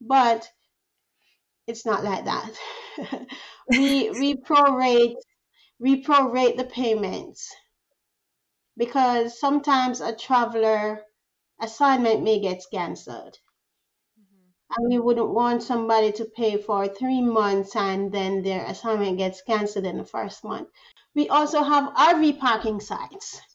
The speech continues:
Speaker 1: So R V, people who have R V hookups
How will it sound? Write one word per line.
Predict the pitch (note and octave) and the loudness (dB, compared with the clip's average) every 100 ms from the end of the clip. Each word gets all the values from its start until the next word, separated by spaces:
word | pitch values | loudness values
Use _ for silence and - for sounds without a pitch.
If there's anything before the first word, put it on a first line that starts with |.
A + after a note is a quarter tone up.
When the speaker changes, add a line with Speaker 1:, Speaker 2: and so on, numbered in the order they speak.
| _ _ _ _ _ | _ _ _ _ _
Speaker 1:
So | - C#4 C4 B3+ A#3+ A3+ - - _ _ _ _ _ A#3+ | -8 2 4 6 4 0 -10 -18 _ _ _ _ _ 2
R | C#4 C#4+ | 4 4
V, | D#4 D#4 D4+ _ _ _ _ _ _ _ _ | 4 4 2 _ _ _ _ _ _ _ _
people | D#4+ D#4+ E4+ | 0 2 0
who | E4 D4+ D4 | 0 2 4
have | C4+ - | 4 2
R | A#3+ B3+ | 0 2
V | C4+ - | 0 0
hookups | C4+ D4+ D4 D4 | -2 2 2 2